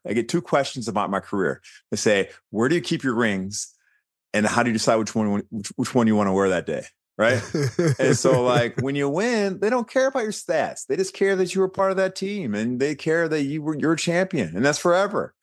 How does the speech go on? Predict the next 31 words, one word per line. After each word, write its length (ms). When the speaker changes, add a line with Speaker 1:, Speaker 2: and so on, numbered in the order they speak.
Speaker 1:
Like, 260
Speaker 2:
Yep. 140
Speaker 1:
like, 200
what 440
you 140
did 640
in 120
that 180
moment, 520
you 80
may 160
have 80
hit 120
a 20
big 240
shot, 320
but, 80
like, 220
no 60
one 100
cares 260
about 180
your 60
stats. 540
And 120
so 340
you 120
wanna 160
be 80
Speaker 2:
Yeah. 80
Speaker 1:
remembered, 480